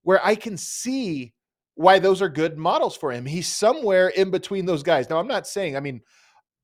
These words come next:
I don't like to overhype guys and, and try to say he's gonna be both of those guys combined. But you can see that h-, the type of player he can become,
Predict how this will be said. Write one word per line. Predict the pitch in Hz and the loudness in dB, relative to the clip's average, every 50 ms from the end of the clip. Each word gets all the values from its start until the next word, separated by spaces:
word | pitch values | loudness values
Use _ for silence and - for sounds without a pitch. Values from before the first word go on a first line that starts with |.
| - | 2
I | - 220 277 | 4 6 6
don't | 262 220 143 | 6 6 6
like | 165 180 196 185 - | 6 6 6 6 4
to | 185 151 131 - - - | -2 -4 -4 -4 2 6
overhype | 185 190 190 165 156 131 - 170 190 - - | 6 6 6 6 0 2 2 2 2 2 2
guys | 139 135 123 123 123 113 - | 2 2 4 2 2 0 -6
and, | 135 131 127 | -10 -12 -10
and | - 139 135 123 | -10 -10 -8 -4
try | - 156 151 | -2 -2 -2
to | 139 | -2
say | - 160 143 | -2 -6 -4
he's | 123 147 123 | -4 -6 -4
gonna | 110 156 147 135 | -4 -4 -4 -4
be | 113 98 - 160 165 160 | -6 -6 -4 -4 -2 -4
both | 127 107 - 147 147 - 147 | -4 -4 -4 -4 -4 -4 -4
of | 135 | -2
those | 135 135 127 - | 0 0 0 0
guys | 135 127 127 - | 0 0 0 -2
combined. | - 117 107 139 170 170 131 107 95 _ _ _ _ _ _ _ _ - | -6 -4 0 0 2 2 0 -2 -8 _ _ _ _ _ _ _ _ 2
But | 233 247 233 | 2 4 4
you | 262 349 370 | 4 2 2
can | 370 392 330 220 | 2 -2 -4 -6
see | - - 254 262 262 | -8 -8 -6 -4 0
that | 226 208 175 170 - _ - | 0 2 2 0 -2 _ -20
h-, | - - _ - - _ _ - | -20 -20 _ -20 -20 _ _ -20
the | 156 147 160 185 | -8 -2 -2 -2
type | 180 - - 196 240 247 247 | -2 0 2 4 4 4 2
of | 226 170 - | 0 -6 -4
player | 208 214 220 220 214 | -4 0 0 0 0
he | 190 196 208 | 0 -2 -6
can | - 208 165 160 | -8 -10 -8 -8
become, | 170 - - 170 175 190 208 214 | -10 -8 -4 -2 -2 -2 -2 -4